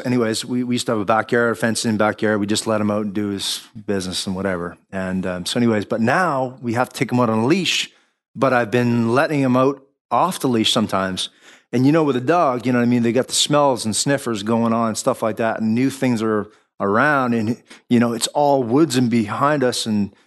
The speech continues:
you know, there's some water on the property and we, like, we don't want him to get in the water or whatever, but we don't care if he goes for a run, but we just don't want to get dirty, come back in the house. But anyways, he'll go for a run and we won't see him. And I'm like, "Oh,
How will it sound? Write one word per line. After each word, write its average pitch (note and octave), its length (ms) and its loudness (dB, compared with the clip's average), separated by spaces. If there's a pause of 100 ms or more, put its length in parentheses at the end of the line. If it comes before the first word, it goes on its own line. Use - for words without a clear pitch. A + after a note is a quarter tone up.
(160)
you A#2 60 -2
know, A2+ 200 2
there's A2+ 220 0
some G#2 260 0
water B2 340 2
on A#2+ 100 -2
the A2+ 60 -2
property C#3 540 0
and A2 100 2
we, A2+ 80 0
like, A2 240 -4
we A#2 100 -4
don't B2+ 160 -4
want A#2 100 -2
him A2 60 0
to G2+ 40 -4
get A2+ 100 -2
in A2 100 -2
the F#2+ 40 -6
water B2+ 360 0
or G#2 80 -4
whatever, G2 260 -4
but A2+ 180 -4
we C3 80 -2
don't B2+ 140 0
care C3+ 140 2
if - 80 -4
he G#2+ 40 -8
goes G#2+ 180 -2
for G2 140 -4
a F2+ 40 -4
run, A#2+ 340 0
but G2 160 -6
we B2+ 80 -8
just B2+ 140 -6
don't B2+ 120 -2
want A2 140 -2
to - 0 -
get G2 240 -6
dirty, C3+ 340 0 (340)
come B2+ 180 0
back A2+ 200 2
in A2 60 -6
the G2+ 60 -6
house. D#3+ 180 0
But D#3 100 0
anyways, F3 240 2
he'll E3 120 -4
go G#3 160 0
for E3 240 2
a C#3+ 40 4
run C3+ 400 -4 (920)
and A#2 320 0
we B2+ 60 2
won't G3+ 240 0
see G3 220 2
him. G2+ 240 -2 (600)
And F#2+ 80 -8
I'm F#2+ 80 0
like, F#2 180 -4
"Oh, A#2+ 760 0